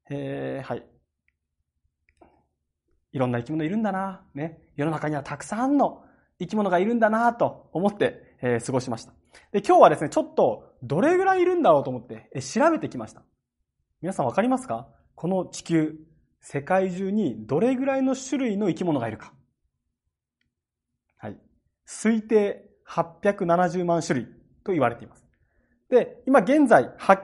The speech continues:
見されていて、その中からちゃんと分類されているものが、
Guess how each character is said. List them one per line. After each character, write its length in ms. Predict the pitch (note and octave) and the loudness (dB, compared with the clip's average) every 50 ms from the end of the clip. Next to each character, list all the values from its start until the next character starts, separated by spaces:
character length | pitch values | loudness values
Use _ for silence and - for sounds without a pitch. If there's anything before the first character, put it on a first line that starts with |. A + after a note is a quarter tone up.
| - - | -4 -4
見 180 | - C4 C4 B3+ | 0 0 2 2
さ 100 | B3+ A#3+ | 2 2
れ 120 | A#3+ A#3+ | 0 0
て 160 | A#3+ B3 A#3+ | -2 -4 -6
い 80 | A#3 - | -4 -2
て、 340 | C#4+ B3+ - - - - _ _ _ | 0 0 0 -2 -6 -14 _ _ _
そ 160 | - - F3 | -4 0 2
の 40 | F3+ | 2
中 120 | F3+ - | 4 2
か 60 | - C3 | 2 0
ら 80 | B2 - | 0 -2
ち 120 | - - | -2 -2
ゃ 60 | C4+ | -2
ん 80 | C#4 C4 | 0 0
と 80 | B3 | -2
分 240 | E3+ E3+ A#3 B3 B3+ | -2 2 4 4 4
類 100 | C4 C#4 | 4 4
さ 120 | B3+ C4 B3 | 4 4 4
れ 80 | B3 | 4
て 120 | B3 B3 A#3 | 2 2 0
い 20 | |
る 320 | A3+ A3+ G#3+ - - _ _ | 0 0 -2 -6 -10 _ _
も 100 | F3+ G3+ | -4 0
の 120 | A#3+ C4+ C4 | 0 4 6
が、 340 | G#3+ C#3+ - - - - | 6 4 4 0 -8 -20